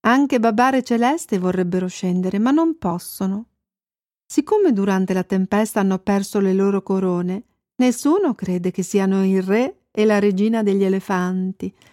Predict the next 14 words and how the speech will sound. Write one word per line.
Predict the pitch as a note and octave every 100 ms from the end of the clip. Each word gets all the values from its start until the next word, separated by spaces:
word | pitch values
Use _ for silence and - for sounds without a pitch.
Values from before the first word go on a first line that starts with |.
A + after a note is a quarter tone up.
| _ _
e | F3
il | F3
comandante | F#3 F3+ F#3 G#3 A3 G3+
della | F#3 A3 C4+
nave | C#4 E4 F4+
li | C#4
ha |
fatti | G3 G#3 G#3 G3+
rinchiudere | G3 G3 F#3+ D4+ G#4+ G#4+ F#4 E4 _ _ _
in | G#3+ A3
una | G#3+ G#3+
stalla | G3+ - A#3 C#4 D#4+
nella | E4 B3 A3 A#3+
stiva. | - - F3 D#3 D#3